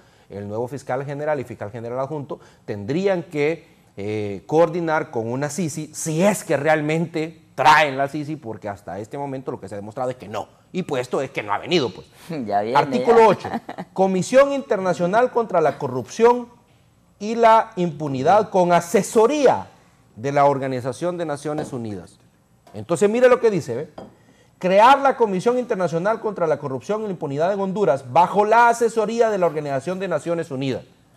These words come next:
Speaker 1: En otras palabras, lo que ahí dice, y como en el tema de ley, una coma le cambia todo.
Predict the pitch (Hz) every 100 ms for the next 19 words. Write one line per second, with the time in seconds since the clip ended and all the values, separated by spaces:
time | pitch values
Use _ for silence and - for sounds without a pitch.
0 | _ _ _ _ _ - 85 - 113 175
1 | 269 262 262 262 175 151 175 - - -
2 | 120 117 107 131 269 285 226 - 123 147
3 | _ _ _ - 120 - 113 110 107 107
4 | 90 _ 214 285 269 226 151 143 147 127
5 | 135 _ _ _ _ - 320 320 - -
6 | 269 247 170 208 214 - 120 131 156 147
7 | 151 151 208 226 170 123